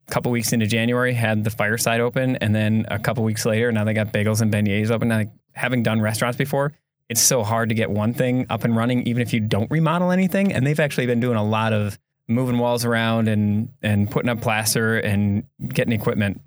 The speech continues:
It's, it's incredible. But if you know Blake and especially Lauren Shar, like,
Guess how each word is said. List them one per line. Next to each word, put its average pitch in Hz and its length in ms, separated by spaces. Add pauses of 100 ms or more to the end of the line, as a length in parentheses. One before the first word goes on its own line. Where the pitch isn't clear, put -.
It's, 113 380
it's - 260
incredible. 110 460
But 107 180 (460)
if - 80
you 135 80
know 139 400 (260)
Blake 123 380
and 110 260
especially 120 420
Lauren 113 440
Shar, 113 400
like, 107 260